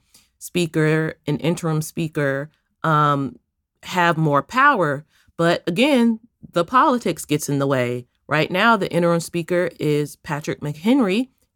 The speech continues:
handpicked by Kevin McCarthy. So if you were no fan of Kevin McCarthy, then you probably aren't necessarily a fan of empowering interim speaker McHenry to do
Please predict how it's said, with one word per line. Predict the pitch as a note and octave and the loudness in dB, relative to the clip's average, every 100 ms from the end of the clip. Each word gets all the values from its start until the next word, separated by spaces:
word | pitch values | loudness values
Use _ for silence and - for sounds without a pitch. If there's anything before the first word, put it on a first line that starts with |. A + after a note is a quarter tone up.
| - | -4
handpicked | D#3+ E3+ F#3+ - G3+ G3 | 0 2 0 0 0 0
by | - F#3 | -2 -2
Kevin | - G#3+ A3 | 2 0 2
McCarthy. | A3+ A#3 C#4+ E4 - C3+ - _ _ _ | 0 2 2 2 0 -8 -10 _ _ _
So | - E3 | 0 2
if | D#3 | 2
you | D#3+ A3+ | 2 0
were | A#3+ | 2
no | A3+ A3+ | 4 2
fan | A3+ A3+ A3+ | 2 2 2
of | G#3 | 0
Kevin | - A3 G#3+ | 0 0 2
McCarthy, | G#3+ G#3 C4+ C#4+ - G#3+ | 0 2 2 2 -2 -2
then | G#3 G3+ G3+ | 0 0 0
you | A#3 | -2
probably | A#3 A3+ A3 A3+ A3 - | 0 0 2 0 -2 -2
aren't | - A#3 - | 2 4 2
necessarily | A3 A3+ A#3 A#3 A3 A3 | -2 -2 -2 0 2 2
a | A3+ | -2
fan | - C4 E4 D#4 | 0 0 2 0
of | - E3+ D#3 | 0 -2 -2
empowering | - D#3 D#3 D#3+ D3+ C#3 C#3 C#3 - _ _ - | -2 -4 0 2 2 2 -2 -6 -12 _ _ 0
interim | E3 D#3 D#3+ D3 | 0 0 -2 -2
speaker | - E3 D#3 D3 | -4 -8 -4 -2
McHenry | C#3+ D3 E3+ D3+ C#3+ C3 | -2 -4 -2 0 0 -2
to | C#3 | -2
do | D3 C#3 | -2 -4